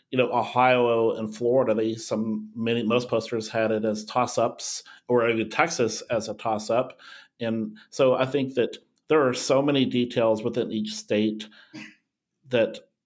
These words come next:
you know, like the Cuban American vote in Florida, um,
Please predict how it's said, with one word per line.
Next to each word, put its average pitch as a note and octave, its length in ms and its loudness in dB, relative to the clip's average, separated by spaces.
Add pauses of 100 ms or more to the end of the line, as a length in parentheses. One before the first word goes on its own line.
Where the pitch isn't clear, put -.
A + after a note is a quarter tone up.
you C3 100 -2
know, A#2+ 100 2
like A2+ 140 2
the A2+ 80 -8
Cuban B2+ 540 0
American A2+ 480 0
vote A2 480 2 (100)
in G#2+ 120 -8
Florida, G#2+ 640 0 (520)
um, G#2 520 -2